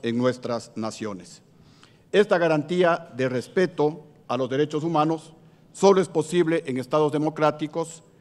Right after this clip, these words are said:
en los cuales exista división e independencia de las funciones del Estado,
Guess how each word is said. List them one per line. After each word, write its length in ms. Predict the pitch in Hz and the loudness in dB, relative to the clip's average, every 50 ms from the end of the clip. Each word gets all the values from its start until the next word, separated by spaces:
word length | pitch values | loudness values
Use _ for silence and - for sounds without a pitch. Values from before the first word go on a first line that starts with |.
| _ _ _ _ _ _ - | _ _ _ _ _ _ 0
en 120 | 147 147 | 2 2
los 120 | 147 139 143 | 2 2 2
cuales 300 | - 170 170 165 147 143 | 2 4 4 4 2 0
exista 500 | 131 - - 175 175 165 165 - 156 143 | -2 -4 -2 -2 0 0 0 0 0 0
división 540 | 131 127 123 123 120 - - 160 156 156 147 | 0 -2 -4 -6 -6 -2 0 0 0 2 0
e 40 | |
independencia 720 | 139 131 127 123 - - 120 120 143 151 156 151 151 - 120 | 0 -2 -4 -6 -6 -8 -4 -2 -2 0 0 -2 -2 -4 -4
de 60 | 120 | -4
las 160 | 110 104 - | -6 -6 -8
funciones 400 | - 113 107 - 143 143 139 120 | -10 -12 -8 -6 -4 -4 -4 -4
del 140 | 120 113 101 | -6 -8 -8
Estado, 420 | - - - 113 107 98 87 85 | -10 -12 -12 -10 -10 -10 -12 -16